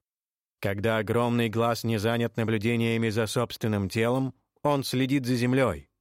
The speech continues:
Солнцем, планетами, звездами и всей Вселенной. Со своей позиции он способен видеть больше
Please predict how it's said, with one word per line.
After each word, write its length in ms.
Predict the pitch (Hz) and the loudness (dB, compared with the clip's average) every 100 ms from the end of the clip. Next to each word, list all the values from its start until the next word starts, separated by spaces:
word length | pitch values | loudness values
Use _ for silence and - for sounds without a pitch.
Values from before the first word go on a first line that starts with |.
| _ _ | _ _
Солнцем, 720 | - 139 147 123 - 90 78 - _ _ _ - | -6 0 2 0 -4 -8 -10 -16 _ _ _ -6
планетами, 760 | 110 120 131 143 147 139 143 135 _ _ - | -2 0 2 2 0 0 -2 -4 _ _ -8
звездами 840 | 98 110 139 131 127 143 147 131 _ | -4 0 2 2 0 2 0 -2 _
и 160 | 156 143 | 0 0
всей 480 | - - 120 117 104 | -2 0 2 2 0
Вселенной. 840 | - 110 107 98 92 82 73 - _ _ _ _ _ _ _ | -2 0 0 0 -2 -6 -8 -14 _ _ _ _ _ _ _
Со 180 | - 107 | -4 -2
своей 400 | 104 104 110 110 | 0 0 2 0
позиции 480 | 117 104 120 - 120 | 0 0 -2 0 0
он 140 | 117 | 0
способен 460 | 110 104 113 117 113 | -2 -2 0 0 0
видеть 300 | 117 120 107 | 0 0 -2
больше 600 | 98 131 120 104 - | 2 2 2 -2 -10